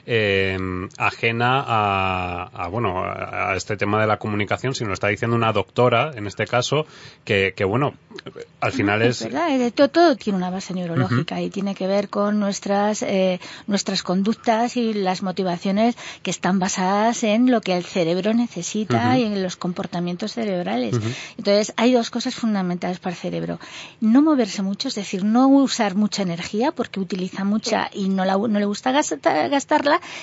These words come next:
Speaker 2: Y lo segundo es lo nuevo, lo nuevo le pirra. Entonces, eh, es que las redes sociales es el caldo de cultivo perfecto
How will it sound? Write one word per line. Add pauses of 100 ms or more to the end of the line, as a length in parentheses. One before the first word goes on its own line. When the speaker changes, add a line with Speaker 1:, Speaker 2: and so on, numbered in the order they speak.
Speaker 2:
Y
lo
segundo
es (240)
lo
nuevo,
lo
nuevo
le
pirra. (360)
Entonces,
eh,
es
que
las
redes
sociales
es (200)
el
caldo
de
cultivo
perfecto